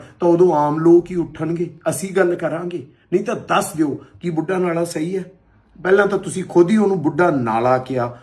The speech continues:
ਉਹ ਬੁੱਢਾ ਦਰਿਆ ਸੀ। ਬੁੱਢਾ ਨਾਲਾ ਉਹਨੂੰ ਬਣਾਇਆ ਕਿਹਨੇ ਹੈ, ਦੱਸ ਦਿਓਗੇ? ਆ ਤੁਹਾਡੇ ਸੰਰਕਸ਼ਣ 'ਚ ਹੀ ਬਣਿਆ ਨਾ ਉਹ ਬੁੱਢਾ ਨਾਲਾ,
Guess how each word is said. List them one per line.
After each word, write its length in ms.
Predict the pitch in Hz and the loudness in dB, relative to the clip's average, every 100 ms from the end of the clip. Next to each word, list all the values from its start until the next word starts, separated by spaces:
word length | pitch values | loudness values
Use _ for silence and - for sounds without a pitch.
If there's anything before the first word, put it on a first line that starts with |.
| _ | _
ਉਹ 60 | 190 | 0
ਬੁੱਢਾ 340 | 156 151 185 | 0 -2 -2
ਦਰਿਆ 480 | 165 123 120 123 139 | -2 -2 0 2 0
ਸੀ। 160 | 139 143 | 0 -4
ਬੁੱਢਾ 280 | 139 156 185 | -4 -2 -2
ਨਾਲਾ 380 | 156 139 156 | 0 0 2
ਉਹਨੂੰ 360 | 165 170 170 165 | 2 2 0 0
ਬਣਾਇਆ 440 | 139 131 139 160 | -2 -2 0 0
ਕਿਹਨੇ 400 | 165 165 175 170 | -2 -4 -2 -2
ਹੈ, 180 | 147 - _ _ _ _ _ _ 127 | -4 -12 _ _ _ _ _ _ -6
ਦੱਸ 200 | 135 135 | -6 0
ਦਿਓਗੇ? 360 | 175 214 214 - _ _ _ _ _ _ | 0 0 -6 -12 _ _ _ _ _ _
ਆ 60 | 165 | -4
ਤੁਹਾਡੇ 360 | 165 151 147 170 | -2 0 4 4
ਸੰਰਕਸ਼ਣ 720 | - 151 143 143 - 196 190 | 2 -2 0 -2 0 2 2
'ਚ 80 | 208 | 0
ਹੀ 60 | |
ਬਣਿਆ 320 | 170 143 147 147 | 0 2 0 0
ਨਾ 100 | 131 | 0
ਉਹ 100 | 175 | 0
ਬੁੱਢਾ 320 | 180 170 175 | -2 0 0
ਨਾਲਾ, 460 | 131 117 120 131 | 0 -2 -2 -4